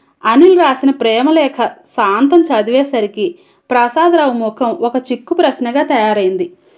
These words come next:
అనిల్ మీద అసహ్యమే కాదు, ఆగ్రహం కూడా కలిగింది. తనెంతో మెచ్చుకునే కుర్రవాడు ఇంతకు తెగించి తన కూతురికే ప్రేమలేఖ రాసేంత సాహసి అయ్యాడా? వీడికి ఇదేం పోయే కాలం?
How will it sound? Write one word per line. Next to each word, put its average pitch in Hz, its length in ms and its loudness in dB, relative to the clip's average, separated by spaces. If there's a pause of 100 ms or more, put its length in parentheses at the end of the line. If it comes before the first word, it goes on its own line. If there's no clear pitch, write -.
(280)
అనిల్ 269 320 2
మీద 294 200 4
అసహ్యమే 269 600 0
కాదు, 196 380 -4 (140)
ఆగ్రహం 294 480 2
కూడా 254 260 0
కలిగింది. 196 600 -4 (500)
తనెంతో 277 640 2
మెచ్చుకునే 294 520 2
కుర్రవాడు 226 640 -2 (160)
ఇంతకు 277 340 2
తెగించి 277 720 0 (100)
తన 247 80 -2
కూతురికే 311 520 -2
ప్రేమలేఖ 247 600 -2
రాసేంత 214 480 -6
సాహసి 262 500 -2
అయ్యాడా? 220 500 0 (720)
వీడికి 320 320 2
ఇదేం 269 300 2
పోయే 302 360 0
కాలం? 294 420 0